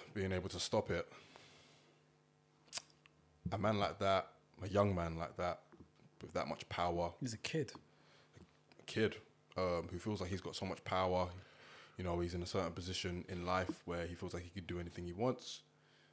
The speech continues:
Speaker 1: Um, I don't know how, where he learned that. Don't know why he learned that he could just do that, force his way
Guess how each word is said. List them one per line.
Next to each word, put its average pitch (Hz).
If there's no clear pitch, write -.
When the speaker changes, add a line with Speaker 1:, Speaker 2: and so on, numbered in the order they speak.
Speaker 1:
Um, 73
I -
don't 85
know 82
how, -
where 98
he 98
learned 113
that. 131
Don't 76
know 78
why 85
he 98
learned 98
that 82
he 107
could 98
just 92
do 101
that, 104
force 98
his 90
way 95